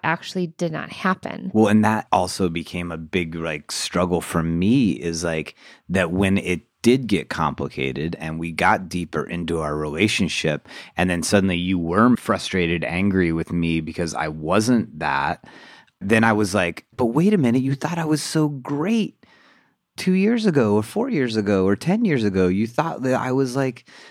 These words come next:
Speaker 2: this amazing person. And now it feels like you just think I'm, like, I'm horrible."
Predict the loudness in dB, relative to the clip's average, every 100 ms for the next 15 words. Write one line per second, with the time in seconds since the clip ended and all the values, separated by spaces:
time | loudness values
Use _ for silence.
0 | -10 -4 2 4 4 4 0 2 0 0
1 | 0 2 4 4 2 2 2 2 0 0
2 | 0 2 0 -2 -4 -4 -2 -2 -2 -2
3 | 0 2 2 0 -6 -20 _ -8 -2 2
4 | 4 4 0 -2 -8